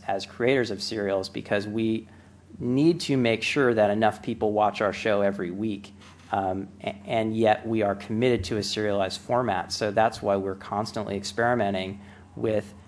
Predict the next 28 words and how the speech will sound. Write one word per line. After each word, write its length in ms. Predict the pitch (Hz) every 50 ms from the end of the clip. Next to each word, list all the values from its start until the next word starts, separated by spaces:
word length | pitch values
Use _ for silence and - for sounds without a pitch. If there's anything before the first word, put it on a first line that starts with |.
| - -
how 240 | - - 127 127 127
much 260 | 117 113 113 113 -
narrative, 580 | 110 107 107 110 110 107 107 107 104 101 101 - - - - - - - -
um, 360 | - 104 95 95 95 95 - - - - -
how, 320 | - - - 120 120 120
how 180 | - - 151 151
much 140 | 139 -
serialized 400 | - - 147 131 123 117 113 110
narrative, 260 | 110 110 107 110 107 107
how 120 | 117 120
much 140 | 117 120 117
serialized 360 | - 120 110 110 101 101 101
characters 460 | - 127 127 131 123 - 107 104 101
can 260 | - - 113 107 104
an 80 | 107 104
audience, 600 | - 87 92 104 104 104 104 104 101 95 - - - - - - - -
uh, 280 | 104 104 101 95 90 - - - -
sustain, 880 | - - 107 98 - - - - 143 131 123 123 117 117 113 117 117 - - - - - -
and 160 | 120 113 107
how 360 | - - - 123 117 120 117
can 300 | 117 - - 120 110 110
episodes 580 | - 127 127 - 127 117 - 117 107 104 101 101
be 160 | - 107 101
crafted 720 | - - - 120 110 107 117 120 - - 107 101 101 98 - - - - - - -
so 220 | - - 113 110
that 200 | 107 107 - -
there 340 | 113 107 107 104 101 - - 107
is 420 | 104 101 101 98 101 98 101